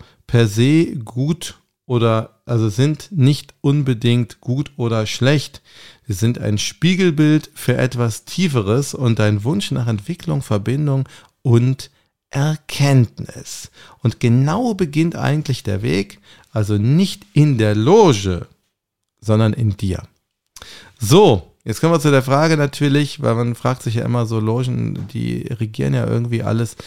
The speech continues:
Ja, man fragt sich erstmal, wie sind sie überhaupt entstanden und was davon ist heute nun wirklich relevant für jeden Einzelnen?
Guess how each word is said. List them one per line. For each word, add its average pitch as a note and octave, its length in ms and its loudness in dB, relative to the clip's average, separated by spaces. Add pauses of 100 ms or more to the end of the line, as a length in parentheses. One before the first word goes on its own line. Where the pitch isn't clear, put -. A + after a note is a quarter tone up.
(320)
Ja, A#2 60 2
man A#2+ 120 4
fragt B2 300 -2
sich A#2+ 120 -2
erstmal, A2 380 -2
wie A#2 100 -2
sind C3+ 300 -2
sie - 200 -6
überhaupt A2+ 840 -2 (100)
entstanden A#2+ 960 0
und G#2+ 240 -2
was B2+ 160 -2
davon B2 460 -2 (340)
ist - 240 -4
heute B2 380 2
nun G#2+ 460 0
wirklich D3 720 2
relevant G#2+ 920 2 (280)
für G2 460 0 (140)
jeden G2+ 500 0 (160)
Einzelnen? G#2+ 720 2